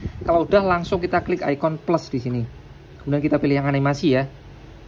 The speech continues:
Animasi. Di sini kita tinggal menambahkan video kita dari galeri H P. Contoh ini videonya. Nah,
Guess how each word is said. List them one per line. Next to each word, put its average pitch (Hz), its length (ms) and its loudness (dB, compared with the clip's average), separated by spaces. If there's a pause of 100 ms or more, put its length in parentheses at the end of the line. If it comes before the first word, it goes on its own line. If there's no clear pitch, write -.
(520)
Animasi. 120 600 0 (480)
Di - 120 -4
sini 147 240 -2
kita 165 260 0
tinggal 156 240 2
menambahkan 156 680 -2
video 143 600 2 (220)
kita - 360 0
dari 131 200 2
galeri 123 360 2
H 113 120 2
P. 120 180 -2 (260)
Contoh 123 240 -6
ini 131 240 -4
videonya. 139 540 -2
Nah, 120 320 -4